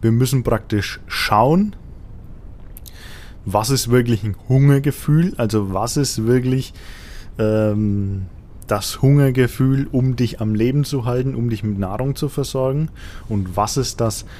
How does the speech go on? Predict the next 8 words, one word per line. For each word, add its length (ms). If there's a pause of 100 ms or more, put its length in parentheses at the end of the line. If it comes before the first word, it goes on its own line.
(260)
Hungergefühl, 960
was 420
eigentlich 460
nur, 580
ähm, 480
dich 160
ein 140
bisschen 760